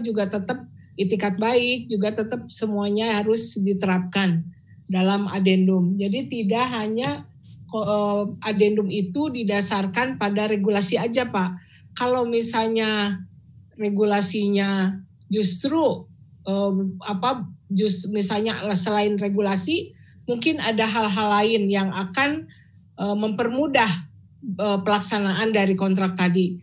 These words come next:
Misalnya karena covid, kontrak harus di amandemen.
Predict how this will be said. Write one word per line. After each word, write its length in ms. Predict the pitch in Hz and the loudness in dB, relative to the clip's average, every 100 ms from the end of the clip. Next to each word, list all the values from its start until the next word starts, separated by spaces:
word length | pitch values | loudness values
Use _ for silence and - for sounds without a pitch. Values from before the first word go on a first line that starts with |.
| - _ | -16 _
Misalnya 800 | 214 208 226 208 226 247 254 - | -4 -2 0 0 0 0 0 -2
karena 380 | - 214 214 202 | -2 0 0 0
covid, 400 | 208 180 302 - | 0 0 -2 -2
kontrak 400 | - 208 233 254 | -4 -2 0 0
harus 400 | 208 220 247 - | 0 0 -2 -2
di 300 | 262 294 - - - - - | -2 -4 -6 -14 -20 -20 -6
amandemen. 840 | 208 214 214 202 214 214 185 160 | 0 0 2 2 4 4 4 0